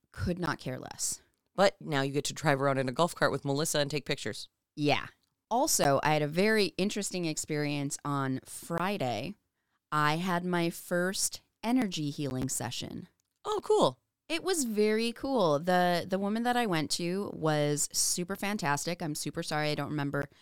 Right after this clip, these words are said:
Speaker 1: her name, but she's up on, like, eighth Street. And it was a very, very positive experience.
Speaker 2: That's rad.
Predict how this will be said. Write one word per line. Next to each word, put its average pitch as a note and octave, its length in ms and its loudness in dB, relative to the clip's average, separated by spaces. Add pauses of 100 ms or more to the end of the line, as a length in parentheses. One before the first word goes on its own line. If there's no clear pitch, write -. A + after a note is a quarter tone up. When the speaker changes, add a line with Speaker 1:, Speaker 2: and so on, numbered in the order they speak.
(320)
Speaker 1:
her E3+ 200 2
name, D3+ 560 2
but D3+ 160 -2
she's D3+ 240 -2
up C#3+ 160 -2
on, C#3+ 160 -2
like, C3+ 200 -4
eighth C#3+ 260 -4
Street. F#3+ 420 -4 (420)
And C#3+ 600 0
it E3 160 2
was D#3 360 2
a F3+ 120 2
very, A3+ 400 -2
very A3 280 -4
positive D#3 560 -6
experience. G3+ 840 -2 (100)
Speaker 2:
That's E4 220 -4
rad. G3+ 320 2